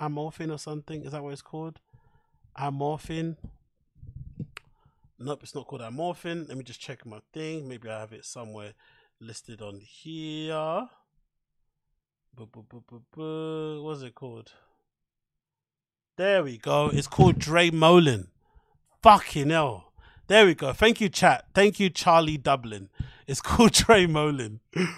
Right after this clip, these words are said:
Imagine saying you really wanna go to a festival and you can't remember the name. That's a proper Brendan Schaub thing there to say, isn't it? <laughs> I really wanna go, but I can't remember the name of it.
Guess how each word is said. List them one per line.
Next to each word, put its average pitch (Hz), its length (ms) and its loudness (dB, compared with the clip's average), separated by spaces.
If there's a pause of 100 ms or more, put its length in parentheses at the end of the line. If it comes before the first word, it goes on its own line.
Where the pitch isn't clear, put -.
(300)
Imagine 220 420 6
saying 208 280 4
you 180 100 -2
really 170 240 0
wanna 170 180 -2
go 170 100 -6
to 160 140 -6
a 147 40 -6
festival 175 420 -4
and 143 100 -6
you 135 60 -10
can't 156 160 2
remember 147 280 0
the 139 80 -4
name. 139 340 -4 (300)
That's 175 200 2
a 165 60 4
proper 180 400 4
Brendan 147 360 0
Schaub 139 320 0
thing 120 220 -2
there 107 160 -6
to 120 100 -8
say, 110 220 -6
isn't 113 200 -10 (500)
it? 185 260 0 (160)
<laughs> - 200 -16
I 170 80 6
really 247 260 6
wanna 220 260 8
go, 185 300 12
but 147 220 6
I - 60 -10
can't 185 180 12
remember 170 280 4
the 147 80 2
name 143 260 2
of 110 100 -10
it. 185 960 4